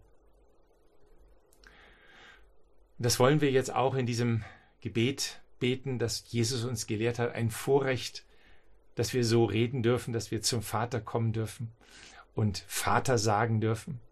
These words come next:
Und lass uns dieses Gebet gemeinsam beten.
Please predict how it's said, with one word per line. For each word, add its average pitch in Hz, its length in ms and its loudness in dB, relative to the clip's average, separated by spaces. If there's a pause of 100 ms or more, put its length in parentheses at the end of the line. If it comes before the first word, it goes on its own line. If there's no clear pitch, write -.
(440)
Und 107 80 -6
lass 117 180 2
uns 104 120 0
dieses 104 320 -2
Gebet 95 340 -2
gemeinsam 92 580 0 (460)
beten. 98 400 -4